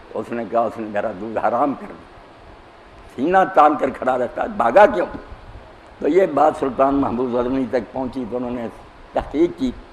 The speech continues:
तो पता चला कि नहीं, वो मैदान में जब मरा और सीने पर तीर खाया, माँ ने सजदा शुक्र किया, सजदे में गिर गई कि मेरी बेवा की लाज रख ली उसने, दीन के लिए डट कर मरा। तो आपकी जो कदर है, यकीन जाने, मैं बयान ही नहीं कर सकता।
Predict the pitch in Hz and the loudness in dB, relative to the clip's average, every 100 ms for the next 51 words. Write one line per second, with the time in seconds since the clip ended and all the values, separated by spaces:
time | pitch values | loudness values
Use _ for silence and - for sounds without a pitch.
0 | - - 110 127 123 117 113 131 160 151 | -10 -6 -2 2 4 2 2 0 -2 -4
1 | 165 156 131 110 107 107 117 190 190 175 | -2 -2 -4 -4 -4 -2 0 0 0 0
2 | 147 135 127 123 - - - - - 117 | 0 2 4 2 0 -8 -18 -10 -2 -2
3 | 104 123 170 196 151 139 113 135 117 113 | -2 -2 0 2 2 -2 -2 -6 -4 -2
4 | 113 110 117 117 120 - 107 110 110 - | -2 -2 -4 -2 -2 -6 -8 -8 -8 -8
5 | 117 101 - - - 147 151 165 151 131 | -10 -10 -14 -16 -6 -4 2 2 2 -2
6 | 113 123 - - - - 143 139 143 143 | 0 -2 -2 -10 -18 -2 2 4 4 2
7 | 123 127 139 143 135 123 151 175 175 147 | 2 4 6 4 0 6 8 8 8 2
8 | 123 139 120 110 139 165 - - 110 127 | 2 0 0 -2 -6 -8 -14 -18 -6 0
9 | 202 196 180 175 147 131 110 123 110 87 | 2 2 0 0 0 -2 -4 -8 -6 -6
10 | - - - - - - - 156 214 214 | -10 -16 -20 -20 -20 -2 4 10 10 10
11 | - 220 208 190 165 160 170 190 170 139 | 4 -2 0 2 4 4 4 4 4 2
12 | 151 170 156 151 165 151 160 160 151 165 | 0 2 4 4 4 2 2 0 4 4
13 | 208 226 226 165 131 139 139 | 4 0 0 0 0 -6 -4